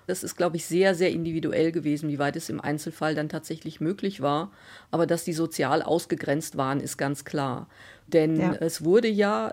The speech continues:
Speaker 1: vor der Pubertät natürlich durchgeführt, dieser Eingriff. Und der hat dann eben ja die Testosteronzufuhr verhindert, sodass die Stimme hoch blieb. Also die Stimmbänder sind einfach nicht weiter gewachsen.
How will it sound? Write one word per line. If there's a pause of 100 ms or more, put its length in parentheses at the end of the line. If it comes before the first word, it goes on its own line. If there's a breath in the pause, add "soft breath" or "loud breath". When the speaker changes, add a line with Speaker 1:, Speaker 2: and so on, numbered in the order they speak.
(120)
Speaker 1:
vor
der
Pubertät
natürlich
durchgeführt,
dieser
Eingriff. (260 loud breath)
Und
der
hat
dann
eben
ja (120)
die
Testosteronzufuhr
verhindert, (520 loud breath)
sodass
die
Stimme
hoch
blieb.
Also
die
Stimmbänder
sind
einfach
nicht
weiter
gewachsen.